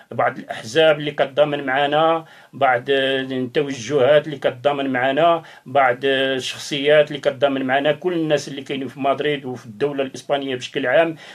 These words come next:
أنهم يتضامنوا معنا من أجل باش نوقفوا هذا الإرهاب ديال المخزن، ديال الدولة المخزنية اللي كتعمل على اختطاف الشباب من الديور ديالهم،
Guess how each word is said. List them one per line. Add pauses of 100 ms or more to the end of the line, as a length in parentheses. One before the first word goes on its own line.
(120)
أنهم
يتضامنوا
معنا
من
أجل
باش (300)
نوقفوا (200)
هذا
الإرهاب
ديال
المخزن،
ديال
الدولة
المخزنية (260)
اللي
كتعمل (260)
على
اختطاف
الشباب (200)
من
الديور
ديالهم،